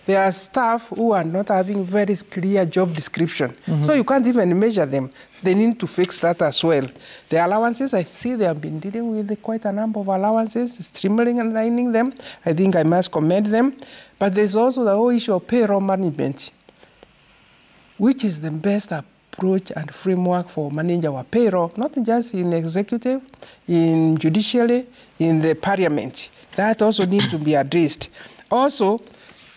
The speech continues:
Speaker 1: we said, I think we need to peg this performa-,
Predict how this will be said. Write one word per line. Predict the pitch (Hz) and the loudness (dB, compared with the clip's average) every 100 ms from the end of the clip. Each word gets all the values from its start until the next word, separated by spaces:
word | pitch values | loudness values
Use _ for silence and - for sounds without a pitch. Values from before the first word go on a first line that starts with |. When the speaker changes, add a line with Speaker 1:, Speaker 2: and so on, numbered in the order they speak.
| - - | -16 -6
Speaker 1:
we | 175 | -2
said, | 233 233 220 | 0 2 2
I | 175 | 0
think | 202 226 | -2 -4
we | 175 | -2
need | 196 214 | -2 -2
to | 180 | -6
peg | 160 214 208 190 165 | -6 -2 0 0 -2
this | 202 208 - - _ _ _ _ _ _ | -2 -4 -10 -20 _ _ _ _ _ _
performa-, | - 156 196 196 160 87 | -6 -4 -2 0 -2 -4